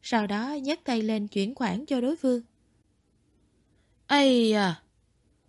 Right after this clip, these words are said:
Phó Hành Vân. "Sao vậy?" Lâm Quỳnh có chút bất ngờ. "Có người chuyển khoản cho em nè." Con số không nhỏ.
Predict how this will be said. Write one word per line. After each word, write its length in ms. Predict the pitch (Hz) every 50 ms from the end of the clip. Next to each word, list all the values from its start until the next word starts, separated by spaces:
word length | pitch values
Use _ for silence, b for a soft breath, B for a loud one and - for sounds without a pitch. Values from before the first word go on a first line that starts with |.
| _ _ _ _ _ _ _ _
Phó 220 | _ - 269 311 370
Hành 240 | - 311 262 220 202
Vân. 260 | 208 233 240 240 240 233 - _ _ _ _ _ _ _ _ _ _ _ _ _ _ _ _ _ _ _
"Sao 240 | - - 214 214 208
vậy?" 360 | 196 196 170 170 190 202 - _ _ _ _ _ _ _ _ _ _ _ _ _ _ _ _ _ _ _
Lâm 240 | - 262 294 285 269
Quỳnh 260 | 254 254 226 220 214
có 140 | 220 254 294
chút 260 | 294 - 381 403 -
bất 220 | 311 359 453 - 277
ngờ. 260 | 247 220 202 202 185 - _ _ _ _ _ _ _ _ _ _ _ _ _ _ _ _ _ _ _ _ _ _ _ _ _ _ _ _ _ _
"Có 180 | 269 277 320
người 300 | 339 294 233 196 185 190
chuyển 420 | 185 - - 196 190 196 214 254 285
khoản 420 | - 240 196 185 202 262 339 330
cho 140 | 285 262 247
em 360 | 233 233 233 240 240 254 247
nè." 220 | 226 196 202 214 220 - _ _ _ _ _ _ _ _ _ _ _ _ _ _ _ _ _ _ _ _ _ -
Con 200 | - 254 247 247
số 240 | - - 277 302 403
không 300 | - - 302 254 254 247
nhỏ. 380 | 233 214 175 170 180 247 370